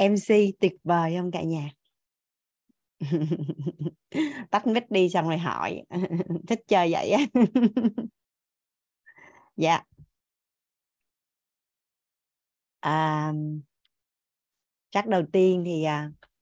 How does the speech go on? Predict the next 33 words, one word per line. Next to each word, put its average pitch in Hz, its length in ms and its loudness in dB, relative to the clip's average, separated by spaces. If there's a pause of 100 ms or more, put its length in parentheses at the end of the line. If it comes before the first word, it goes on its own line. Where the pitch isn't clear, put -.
(1600)
Hoàng 160 180 -4
Anh 175 240 -2
cũng 190 320 -8
rất 240 180 -2
là 185 120 0
biết 190 240 -2
ơn, 170 420 -2
à, 170 220 -4
khi 180 140 -2
được 156 240 -4
thầy 156 380 -4 (260)
và 156 120 -6
tổ 147 200 -8
chức 233 280 -4
cho 175 160 0
phép, 226 340 -2 (1160)
à, 151 400 -4
có 185 320 -2
cơ 185 140 0
hội 170 400 -6
được, 160 300 -6
à, 151 220 -2
đồng 156 180 -4
hành 156 260 -4
cùng 160 220 -6
với 190 120 -4
nhà 196 240 -2
mình, 160 300 -2 (640)
à, 156 200 -4
mười 165 160 -2
hai 180 200 -2
buổi 156 220 -4
tối 196 320 -2